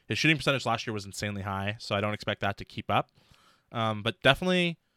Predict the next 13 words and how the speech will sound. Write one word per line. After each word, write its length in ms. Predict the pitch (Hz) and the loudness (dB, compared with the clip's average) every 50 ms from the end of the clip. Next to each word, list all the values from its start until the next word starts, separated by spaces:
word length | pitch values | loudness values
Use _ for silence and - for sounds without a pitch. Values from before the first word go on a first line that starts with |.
| _ _ _ _ _ _ | _ _ _ _ _ _
I'm 120 | - 110 113 | -8 -2 -2
definitely 240 | 127 127 165 151 135 | 0 0 0 0 0
looking 180 | 131 - 135 | 0 0 0
out 80 | 120 - | -2 -2
for 100 | - 98 | -2 -4
him. 280 | 104 107 107 98 95 - _ _ - - | -2 -2 -2 -4 -6 -12 _ _ -18 -10
Um, 680 | - 104 104 104 104 104 104 104 104 104 101 98 95 _ _ _ _ _ - - - _ _ _ _ _ _ _ _ _ _ _ - | -8 -6 -4 -2 -2 -2 -4 -4 -6 -8 -10 -12 -12 _ _ _ _ _ -16 -16 -16 _ _ _ _ _ _ _ _ _ _ _ -4
and 100 | - 113 | 0 2
I 80 | 110 110 | 2 2
think 540 | 107 - 139 139 143 - - - - - - - | 4 4 4 2 2 2 -8 -16 -18 -20 -20 -12
the 160 | - 123 113 - | -6 -4 -4 0
other 480 | 107 113 113 120 120 117 117 117 - _ _ _ _ | 0 2 4 6 6 6 4 2 -2 _ _ _ _
bargain 360 | - 107 113 113 113 110 101 | 0 2 2 2 0 -4 -8